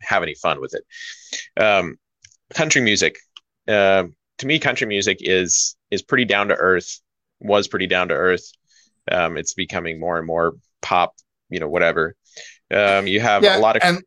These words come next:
Speaker 2: l-, <clears throat> let me, let me quickly define when, when I'm talking about country music. Okay, I, I am, I don't even know what country music is about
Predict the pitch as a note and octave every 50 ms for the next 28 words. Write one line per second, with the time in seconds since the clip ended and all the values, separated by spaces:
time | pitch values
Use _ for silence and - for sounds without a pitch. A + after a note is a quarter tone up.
0 | _ - E3+ F3 F3+ - - - G3+ A3 G#3+ G#3 - - G3+ A3+ A#3+ A3+ G#3 F3+
1 | D#3+ - - _ F3 E3+ F3 E3+ C#3+ B2+ - - D#3+ D3 B2 A#2+ B2 A#2+ A2 G2
2 | G2 - - A2 G2+ F#2+ F#2 F#2 E2+ - _ - C#3 C3+ B2+ A#2+ - _ _ _
3 | _ _ E3+ E3 D#3 F3 G3 G#3 G#3 - - F3 D3+ C#3 B2+ - C3 B2 A2+ A#2+
4 | A2+ A2 G#2 - - _ _ - - D#3+ C#3+ C3 - - A2 G#2 G2+ G2+ G#2+ A2
5 | G#2+ G2+ F2 F2+ F2+ F2+ F2 - - _ _ _ - _ - - - - A#2 A2
6 | A#2 A2 G#2+ G2+ G2 G2 F#2+ F2+ - _ _ _ - B2 C3 B2 - - - C#3
7 | E3 F3 E3 D#3 C3+ A2+ G#2 G2+ F#2+ F2 E2+ - _ _ - F3 G3 F#3+ D#3 C#3
8 | B2+ G#2 G2+ G2 G2 G2+ A2+ B2+ C#3 C3 A#2+ G2+ G2 F#2 F2 - - _ _ _
9 | _ _ _ - - C3 C3 A2+ - A2 G#2+ G#2 G#2 A2+ A#2 A2 F#2 G2 F#2 -
10 | G2+ F#2 E2+ F2+ E2+ F2 F#2+ F#2+ F2+ F2+ F2 -